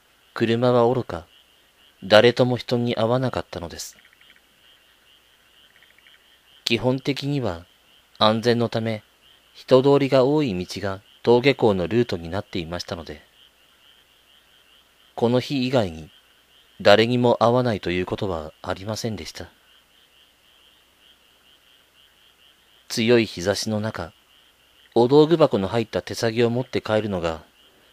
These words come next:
本当に辛くて、お道具箱を道に置いて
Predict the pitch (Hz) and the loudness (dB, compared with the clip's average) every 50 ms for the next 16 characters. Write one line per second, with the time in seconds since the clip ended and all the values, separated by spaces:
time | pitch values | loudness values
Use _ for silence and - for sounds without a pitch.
0 | _ _ - 113 113 117 - - 127 131 131 127 123 - - 131 - 120 - - | _ _ -6 -6 -6 -4 -2 -4 -2 -2 -4 -6 -6 -6 -6 -4 -4 -4 -6 -6
1 | - 87 - - - _ _ _ _ _ _ _ _ _ _ _ _ _ _ _ | -10 -10 -10 -10 -18 _ _ _ _ _ _ _ _ _ _ _ _ _ _ _
2 | _ _ _ _ _ _ _ _ _ _ _ _ _ _ _ _ _ _ _ _ | _ _ _ _ _ _ _ _ _ _ _ _ _ _ _ _ _ _ _ _
3 | _ _ _ _ _ _ _ _ _ _ _ _ _ _ _ _ - 101 101 98 | _ _ _ _ _ _ _ _ _ _ _ _ _ _ _ _ -4 -2 0 4
4 | 113 113 117 120 131 117 110 98 - 87 85 80 78 80 87 - - 104 98 104 | 4 2 4 2 0 -2 -2 -4 -4 -4 -6 -6 -6 -8 -10 -10 -10 -8 -8 -6
5 | 104 95 98 101 - - 104 98 98 101 | -4 -4 -4 -6 -6 -6 -8 -8 -8 -12